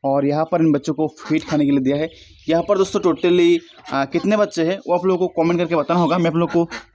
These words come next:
clearly दिखाऊंगा, ठीक है, थोड़े समय के लिए clearly दिखाऊंगा। यहाँ पर देखिए कितने बच्चे हैं, comment करके मुझे बताइए। ये देखिए, ठीक है, थोड़े समय में इसे रखा। तो यहाँ पर दोस्तों बच्चों को feed खाने के लिए दिए गए हैं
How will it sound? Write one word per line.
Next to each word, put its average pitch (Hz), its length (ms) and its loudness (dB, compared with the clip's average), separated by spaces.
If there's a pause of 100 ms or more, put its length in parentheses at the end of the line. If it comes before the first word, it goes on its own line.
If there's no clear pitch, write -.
clearly 226 380 4
दिखाऊंगा, 165 340 0
ठीक 170 160 -2
है, 143 80 -2 (300)
थोड़े 185 140 2
समय 180 220 2
के 170 80 -2
लिए 190 100 0
clearly 170 400 2
दिखाऊंगा। 151 420 -2 (400)
यहाँ 151 260 0
पर 190 100 2
देखिए 165 300 0 (360)
कितने 202 220 2
बच्चे 220 260 2
हैं, 214 100 4
comment 185 300 2
करके 180 140 0
मुझे 175 180 2
बताइए। 175 380 2 (320)
ये 143 140 2
देखिए, 143 260 -2 (920)
ठीक 190 140 2
है, 147 60 0
थोड़े 165 340 -2
समय 175 180 2
में 170 160 2
इसे 165 180 -2
रखा। 165 320 -2 (500)
तो 202 220 4
यहाँ 202 140 4
पर 226 180 -2
दोस्तों 240 540 0
बच्चों 180 260 -4
को 233 120 0
feed 202 300 -4
खाने 196 160 -4
के 190 60 -8
लिए 202 100 -4
दिए 160 240 -2
गए 180 140 -2
हैं 180 180 -6